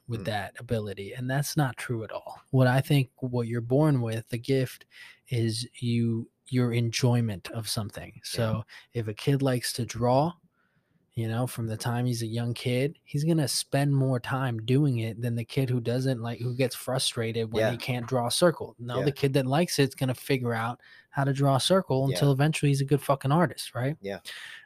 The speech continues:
Speaker 1: And so I think if, if naturally you enjoy music, music is one of those things that will always pull you back in, bro. No
Speaker 2: Yeah.
Speaker 1: matter how far you stray away
Speaker 2: You're
Speaker 1: from it
Speaker 2: right.
Speaker 1: for some reason for us,
Speaker 2: You're
Speaker 1: you
Speaker 2: right.
Speaker 1: might stray away.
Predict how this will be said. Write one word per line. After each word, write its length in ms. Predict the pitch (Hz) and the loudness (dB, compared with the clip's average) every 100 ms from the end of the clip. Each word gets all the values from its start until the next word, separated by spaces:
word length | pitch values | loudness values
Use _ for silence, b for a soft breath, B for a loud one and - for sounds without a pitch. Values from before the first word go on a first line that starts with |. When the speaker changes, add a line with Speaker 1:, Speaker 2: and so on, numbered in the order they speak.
| - | -2
Speaker 1:
And 160 | 120 | -2
so 180 | - 131 | 2 4
I 80 | 123 | 4
think 340 | - 160 151 - | 4 0 0 -4
if, 420 | 123 113 - - - | -4 -4 -10 -16 -6
if 500 | 120 113 - - - _ _ _ - | -2 -2 -4 -14 -18 _ _ _ -2
naturally 540 | 127 135 135 147 143 | 2 2 2 4 4
you 240 | 131 123 117 | 4 2 0
enjoy 720 | 110 - 139 139 139 135 131 | -2 2 6 6 6 4 2
music, 680 | 131 135 143 135 139 135 - b b b b b | 2 6 6 4 2 0 -6 b b b b b
music 420 | 123 147 196 180 147 | 2 4 6 4 4
is 140 | 135 | 4
one 160 | 139 139 | 4 4
of 60 | |
those 220 | 131 123 | 4 2
things 320 | - 143 143 123 | 2 4 4 2
that 140 | 117 | -2
will 140 | 110 110 | -4 -4
always 400 | 117 131 147 147 | 0 2 2 0
pull 240 | - - 147 | -2 0 2
you 140 | 143 | 2
back 320 | 135 131 - | 0 -2 -2
in, 200 | 156 131 110 | -2 -2 -2
bro. 280 | 107 107 - | -4 -6 -4
No 140 | 123 123 | -2 2
Speaker 2:
Yeah. 60 | |
Speaker 1:
matter 260 | 123 123 120 | 2 2 0
how 260 | 120 127 139 | 0 2 0
far 300 | - 151 151 | 4 6 6
you 160 | 143 | 4
stray 360 | 135 - 151 151 | 0 2 4 6
away 180 | 143 156 | 6 4
Speaker 2:
You're 80 | |
Speaker 1:
from 160 | - 135 | 2 0
it 100 | 123 | 0
Speaker 2:
right. 100 | 120 | 0
Speaker 1:
for 140 | - | -4
some 300 | 113 135 127 | -2 0 4
reason 320 | 143 170 139 120 | 4 4 4 0
for 180 | 123 | 0
us, 260 | 123 117 - | 0 0 -6
Speaker 2:
You're 100 | 80 | -14
Speaker 1:
you 40 | 82 | -10
Speaker 2:
right. 60 | 127 | -6
Speaker 1:
might 200 | 131 - | -4 -4
stray 280 | - 139 | 2 4
away. 420 | 139 139 147 165 | 4 6 6 4